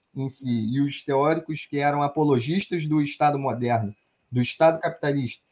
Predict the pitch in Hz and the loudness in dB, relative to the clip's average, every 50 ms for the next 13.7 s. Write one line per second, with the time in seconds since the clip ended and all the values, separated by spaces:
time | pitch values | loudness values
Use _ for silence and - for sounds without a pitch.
0 | _ _ _ _ _ _ 131 127 135 143 143 - - 165 151 156 - 170 175 190 | _ _ _ _ _ _ 4 4 4 4 2 0 0 0 0 0 -2 0 2 4
1 | 208 208 208 202 202 - - 135 143 143 143 143 143 139 135 135 131 131 131 127 | 4 4 4 2 -2 -4 -2 0 2 4 4 4 4 4 4 4 4 2 0 0
2 | - _ - 170 185 208 208 202 - - - 170 160 156 147 160 151 - 135 135 | -2 _ 2 4 4 4 2 0 -2 -4 -2 -2 0 0 -2 -4 -4 -2 0 0
3 | 131 127 120 110 107 107 - - - _ _ _ _ _ _ - 151 156 160 160 | 2 2 0 0 -2 -6 -10 -14 -18 _ _ _ _ _ _ 2 2 2 4 2
4 | 160 151 - - 160 175 185 208 208 190 180 - 147 156 156 - 165 165 160 156 | 0 0 0 2 4 4 4 6 4 2 2 2 0 0 2 2 2 2 4 2
5 | 151 139 127 120 139 147 143 131 113 107 - _ _ _ _ _ 147 131 131 131 | 2 2 0 -2 -2 -2 0 0 0 -2 -4 _ _ _ _ _ -2 0 2 2
6 | 131 127 127 127 123 123 123 120 120 120 120 117 117 117 123 135 - - - - | 2 2 2 0 0 0 0 0 0 0 -2 -2 -4 -6 -6 -8 -8 -10 -12 -16
7 | - _ _ - 131 143 143 - _ _ 156 147 143 - 160 156 147 - 160 165 | -20 _ _ 0 0 0 0 -2 _ _ -2 0 4 6 6 4 4 2 2 2
8 | 170 170 160 143 139 139 139 135 - - - 143 143 143 139 131 131 127 123 123 | 4 2 2 0 -2 -2 -4 -4 -6 -8 -6 -4 -2 0 0 0 0 -2 -2 -2
9 | 120 117 113 110 - 127 135 139 139 143 - 135 123 127 147 175 208 214 175 147 | -2 -2 -2 -2 0 6 6 6 6 6 2 -2 -2 -2 -2 -2 -2 -2 -2 -4
10 | 117 110 - _ _ _ _ _ _ _ _ _ - 131 139 151 165 165 - - | -4 -6 -10 _ _ _ _ _ _ _ _ _ 4 4 4 4 4 0 0 0
11 | 190 185 170 165 175 196 233 254 247 - 233 226 196 170 175 180 202 240 233 240 | 0 2 2 2 2 2 0 -2 -2 2 4 4 4 4 4 2 2 0 0 2
12 | 233 214 202 185 165 175 214 240 247 240 220 208 208 202 202 208 202 196 196 185 | 2 4 4 6 6 6 6 6 4 2 2 2 2 2 2 2 2 4 2 2
13 | 151 135 131 143 160 196 208 208 - - 240 240 - - | 4 4 4 4 4 2 2 0 -4 -8 -10 -10 -10 -14